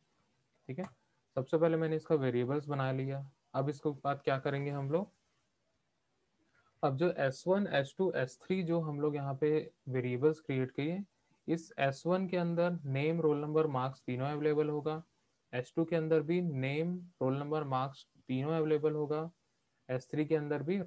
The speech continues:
name, roll number, marks तीनों के तीनों members available होंगे। मतलब हर एक variable में हम लोग तीन तीन data store कर सकते हैं। ठीक है,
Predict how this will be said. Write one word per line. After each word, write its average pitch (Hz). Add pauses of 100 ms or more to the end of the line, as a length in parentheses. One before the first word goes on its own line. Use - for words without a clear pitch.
(280)
name, 151 (180)
roll 127
number, 139
marks 143
तीनों 139
के 165
तीनों 143
members 135
available 110
होंगे। 107 (480)
मतलब 156 (520)
हर 147
एक 185
variable 160
में 160
हम 151
लोग 170
तीन 151
तीन 185
data 143
store 127
कर 113
सकते -
हैं। 131 (720)
ठीक 131
है, 180